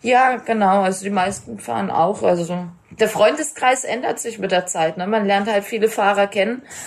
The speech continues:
Dementsprechend, man hat ja auch viele Kollegen, die auch nachts unterwegs sind.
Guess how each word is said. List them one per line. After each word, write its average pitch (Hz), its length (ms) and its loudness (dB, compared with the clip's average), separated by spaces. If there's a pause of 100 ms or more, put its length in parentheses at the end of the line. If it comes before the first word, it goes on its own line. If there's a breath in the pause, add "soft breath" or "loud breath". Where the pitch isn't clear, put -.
(200 loud breath)
Dementsprechend, 185 600 0
man 190 580 0
hat 190 200 2
ja 185 180 6
auch 196 60 2
viele 202 260 -2
Kollegen, 226 420 4
die 190 100 2
auch 220 200 6
nachts 208 300 0
unterwegs 196 540 -2
sind. 196 200 -4